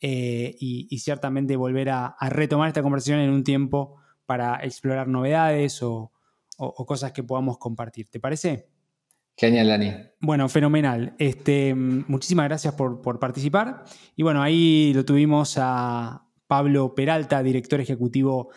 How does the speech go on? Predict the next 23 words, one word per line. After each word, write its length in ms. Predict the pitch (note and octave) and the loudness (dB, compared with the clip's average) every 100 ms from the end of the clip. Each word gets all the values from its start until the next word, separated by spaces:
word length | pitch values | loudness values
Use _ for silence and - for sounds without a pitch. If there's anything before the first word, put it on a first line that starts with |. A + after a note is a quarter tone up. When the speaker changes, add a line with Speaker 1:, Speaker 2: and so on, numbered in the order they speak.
| _ - | _ -4
Speaker 1:
de 100 | C3 | -2
la 80 | |
agencia 480 | A#2+ C#3+ C3 B2+ A#2 | -2 -2 -2 -4 -2
Córdoba 480 | D3 D3 C#3+ C#3 C3+ | -2 0 2 0 -2
Innovar 400 | C3 B2 B2+ C3 | -2 0 0 -2
y 60 | B2+ | -2
Emprender. 580 | A#2+ B2 D3+ G3+ G#3 F#3 | -2 -2 2 2 2 -4
Si 480 | - - D3+ D3 C#3+ | -10 -2 2 4 4
te 100 | D3 | 2
gustó 200 | D3+ D#3 | 2 4
este 140 | G3 F#3 | 4 4
episodio, 640 | D3 - E3+ E3+ E3 E3 | 2 4 6 6 4 2
por 160 | E3 D#3 | 0 2
favor, 500 | D3+ D3 D#3 - - | 4 4 4 0 -4
compartilo. 720 | C3+ B2 B2+ - F#3 F3+ F3+ | -2 0 0 2 4 6 4
Si 160 | D3+ C3 | 2 0
no 120 | C#3+ | 2
te 80 | D3+ | 2
gustó, 260 | C3+ D#3 | 2 2
escribinos 560 | D3 - B2+ C#3 D3 C#3 | 2 0 2 2 2 0
para 240 | C#3 B2 | -2 -4
poder 260 | A#2+ B2+ B2+ | -4 -4 -4
mejorar. 560 | A#2+ - D3 F3 E3 | -6 -4 -2 -2 -4